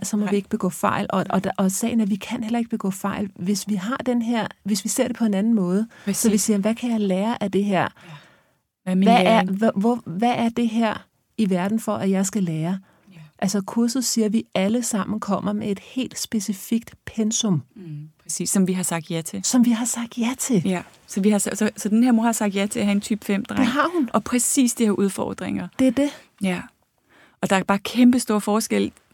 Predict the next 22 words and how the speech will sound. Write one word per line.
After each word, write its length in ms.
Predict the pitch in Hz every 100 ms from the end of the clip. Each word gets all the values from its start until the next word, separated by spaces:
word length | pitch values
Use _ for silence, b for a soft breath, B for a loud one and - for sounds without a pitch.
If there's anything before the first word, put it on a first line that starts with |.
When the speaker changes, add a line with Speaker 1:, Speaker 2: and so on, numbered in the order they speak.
| _ - -
Speaker 2:
på, 120 | 226
hvordan 320 | 214 208 214
vi 60 | 240
går 160 | 208
til, 400 | 202 - 226 - - _ _ -
øh, 140 | 190 -
en, 200 | 196 196 -
et, 160 | 190 170 -
en 120 | 202
problematik 600 | - 196 196 196 - 226
i 40 | 226
livet 400 | 208 208 220 208
med, 160 | 202 196 - -
med 120 | 196
den 380 | 190 233 240 - b b b b b -
måde 260 | 196 202
at 80 | 202
se 200 | - 202
det 100 | 190
på, 240 | - 180 196
ikke? 240 | 247 240
Speaker 1:
Jo. 140 | 233